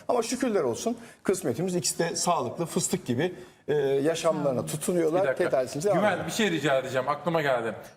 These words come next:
Speaker 2: Dün akşam İrfan Değirmenci arkadaşımın sunduğu ana haber bültenimizde depremde kaybolan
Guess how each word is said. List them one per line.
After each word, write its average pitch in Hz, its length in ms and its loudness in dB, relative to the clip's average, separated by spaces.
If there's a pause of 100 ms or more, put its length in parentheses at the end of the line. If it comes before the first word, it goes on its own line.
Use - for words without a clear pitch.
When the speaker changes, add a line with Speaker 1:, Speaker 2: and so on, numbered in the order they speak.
(140)
Speaker 2:
Dün 208 100 0
akşam 185 420 0
İrfan 160 360 0
Değirmenci 160 460 0
arkadaşımın 147 540 -4
sunduğu 135 540 -2
ana 143 160 2
haber 131 300 0
bültenimizde 120 580 -4
depremde 151 680 -4
kaybolan 147 460 0